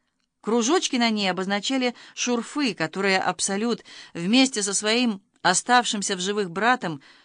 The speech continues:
пытались рыть в месте гибели каравана. Все их попытки заканчивались неудачей.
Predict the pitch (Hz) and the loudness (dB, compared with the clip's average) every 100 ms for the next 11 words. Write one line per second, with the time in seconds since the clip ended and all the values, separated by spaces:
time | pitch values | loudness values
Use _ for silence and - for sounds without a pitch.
0 | - 240 311 302 254 254 269 - - 175 | -6 2 4 4 0 0 -2 -2 -8 -6
1 | 196 220 - 185 208 202 196 196 190 175 | -4 -4 -6 -8 -6 -6 -6 -6 -6 -4
2 | 160 143 139 - _ _ _ _ _ - | -6 -8 -12 -18 _ _ _ _ _ -2
3 | 254 240 - 226 285 277 220 208 202 233 | 2 2 4 2 2 -4 -2 0 0 0
4 | 226 220 208 202 208 214 190 160 - 135 | 0 -2 -2 -2 -6 -4 -2 -2 -6 -8